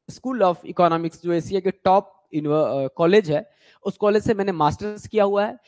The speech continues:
दिल्ली Faculty of Law से मैंने एलएलबी किया हुआ है, है ना? और ये लगभग लास्ट पाँच सालों से दिल्ली और पटना, पटना में तो मैं अभी पढ़ा रहा हूँ राहुल सर के साथ, दिल्ली में लास्ट पाँच सालों से मैं पढ़ा रहा हूँ।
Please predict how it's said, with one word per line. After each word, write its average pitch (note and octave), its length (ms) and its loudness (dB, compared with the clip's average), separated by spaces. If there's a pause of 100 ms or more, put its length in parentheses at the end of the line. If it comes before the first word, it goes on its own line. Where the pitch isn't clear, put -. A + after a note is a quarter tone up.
(200)
दिल्ली G#3+ 240 4
Faculty F#3+ 460 0
of G3+ 180 -2
Law F3 260 2
से G#3+ 120 -6
मैंने G3 260 -4
एलएलबी C#3 380 0
किया G#3+ 200 0
हुआ G#3 220 -4
है, A3 160 -10 (720)
है C#3+ 60 -6
ना? C3+ 180 -6 (280)
और D3+ 280 2
ये E3 220 0
लगभग F#3 340 -2
लास्ट F3+ 340 0 (100)
पाँच F#3+ 260 2
सालों F3 200 -2
से G3+ 160 -4
दिल्ली D#3+ 440 0 (100)
और C3+ 80 -2
पटना, F3 400 -6
पटना - 540 -4
में G3+ 120 -6
तो G3 60 -10
मैं F#3+ 140 -2
अभी F3+ 140 -2
पढ़ा E3+ 260 2
रहा D#3+ 100 0
हूँ F#3+ 140 -8
राहुल D3 200 -2
सर D#3+ 160 -8
के D3 80 -6
साथ, D3+ 180 -8 (360)
दिल्ली A#3+ 300 0
में G#3+ 200 -4
लास्ट F#3 360 0
पाँच D3+ 200 -2
सालों D3+ 200 -2
से A#3 140 -10
मैं G3+ 140 -6
पढ़ा B2+ 280 -2
रहा A2 160 -6
हूँ। F#2+ 180 -14